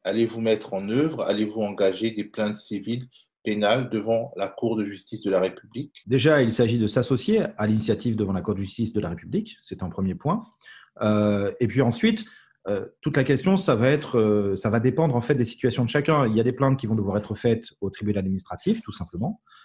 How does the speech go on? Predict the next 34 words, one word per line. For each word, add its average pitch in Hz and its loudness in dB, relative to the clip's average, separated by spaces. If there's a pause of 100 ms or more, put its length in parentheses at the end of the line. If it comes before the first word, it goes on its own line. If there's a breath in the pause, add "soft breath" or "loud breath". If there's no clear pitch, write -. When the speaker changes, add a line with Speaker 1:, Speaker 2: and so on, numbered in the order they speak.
(180 soft breath)
Speaker 2:
Euh, 95 -4
il 120 0
y 123 4
a 120 4
peut-être 143 2
des 143 4
plaintes 113 2
pénales, 123 4
qui, - -20
même 90 -6
sans - -2
doute 117 0
des 104 0
plaintes 101 0
pénales 110 2
qui - -10
vont 90 -4
devoir 98 -2
être 90 -12
lancées. 123 -6 (440 soft breath)
Euh, 92 -4
il 113 2
y 117 6
a 120 6
aussi 135 2
probablement 120 2
des 110 4
plaintes 120 0
simplement 107 0
en - 2
responsabilité. 98 -6 (260 loud breath)
Tout 202 2
ça 208 4
est 147 4